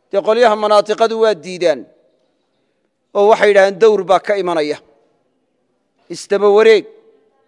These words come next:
Oo shaygu inuu xukunkaa leeyahay lama garanaayo ilaa laftiisa la garto. Garashada laftiisa la garanaayo, haddii lagu xidho xukunkiisa in la gartana,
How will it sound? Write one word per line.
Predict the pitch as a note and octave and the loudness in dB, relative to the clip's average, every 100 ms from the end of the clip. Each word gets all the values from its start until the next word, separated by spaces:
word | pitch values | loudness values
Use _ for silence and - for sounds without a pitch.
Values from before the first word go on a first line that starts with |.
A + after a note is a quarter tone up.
| _ _ _ _ C4 _ _ _ _ _ _ _ _ _ - | _ _ _ _ _ _ _ _ _ _ _ _ _ _ -6
Oo | G#3+ | 0
shaygu | C4 C#4 B3 | 2 0 -2
inuu | C4+ B3 | -6 -6
xukunkaa | D4 D#4 C4 A#3+ C4 | -6 -6 -6 -2 0
leeyahay | B3+ B3 A#3 A#3+ | 2 2 2 2
lama | A3+ B3+ | 0 -2
garanaayo | A3+ A#3+ A#3+ A3 A3 A#3 | 0 0 2 2 2 2
ilaa | A#3+ A#3 | 0 0
laftiisa | A#3+ - A#3 G#3+ F#3+ | -2 -6 -14 -8 -4
la | F3+ | -4
garto. | D#3+ E3+ - E3+ - _ _ _ _ _ _ _ _ _ _ _ _ _ _ | -4 -6 -4 -8 -8 _ _ _ _ _ _ _ _ _ _ _ _ _ _
Garashada | G3+ A3 G#3 C4 A#3+ | 0 0 2 2 2
laftiisa | A#3+ A3+ - C4 - G#3+ | 0 -2 -6 -12 -4 -2
la | G#3 | 0
garanaayo, | F#3+ A#3 A#3 G#3 G#3+ G3+ | 0 0 0 0 2 2
haddii | G3+ A#3+ | 0 -2
lagu | B3+ A3+ F#3 | -2 0 -2
xidho | - G#3 A3 | -4 -4 -4
xukunkiisa | C4 D4+ B3 A#3+ A#3+ A#3+ A#3+ | -4 -6 -8 -8 -10 -8 -6
in | A#3 | -4
la | G#3 | -2
gartana, | G#3 G3 C4 A3+ | -2 0 0 0